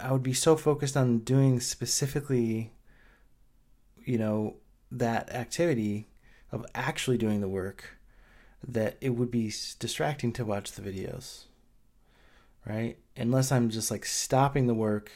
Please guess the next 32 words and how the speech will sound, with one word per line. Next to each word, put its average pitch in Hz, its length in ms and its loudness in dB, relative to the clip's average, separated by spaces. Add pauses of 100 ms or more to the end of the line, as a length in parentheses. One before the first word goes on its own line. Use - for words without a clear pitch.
(140)
and 117 160 -4
looking 120 440 2
it 113 80 0
up 107 160 -2
as 104 120 -6
a 104 60 -6
reference. 98 640 -8 (680)
And 135 140 0
at 139 100 -6
that 170 220 0
point, 135 360 0 (1200)
this 139 220 -4
goes 143 280 -2
to 139 80 0
the 120 120 -2
other 131 200 0
piece, 113 300 -8
which 131 160 -6
is 120 160 -4
that 117 240 -2 (1200)
there's 139 320 4
other 175 240 4
sources 143 520 0
of - 240 -6 (680)
education 139 1080 -2 (1000)
than 120 420 0
there, 120 440 2
than 123 380 2
YouTube. 110 540 -4 (760)
So - 160 2
if 131 140 0
it's - 280 -6